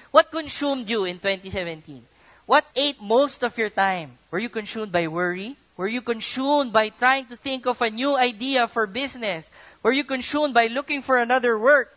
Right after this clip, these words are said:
What consumed us? And it's a picture of meditating. It consumes us. Another picture that I wanna paint is when we meditate, it's like this. I'm gonna ask you to do something. Okay, one, two, three.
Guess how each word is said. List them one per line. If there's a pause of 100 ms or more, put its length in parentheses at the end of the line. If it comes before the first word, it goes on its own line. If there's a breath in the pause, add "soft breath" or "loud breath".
What
consumed
us?
And
it's
a
picture
of (100)
meditating.
It
consumes
us. (580 soft breath)
Another
picture
that
I
wanna
paint
is (400 soft breath)
when
we
meditate, (280)
it's
like
this. (120)
I'm
gonna
ask
you
to
do
something.
Okay,
one,
two,
three.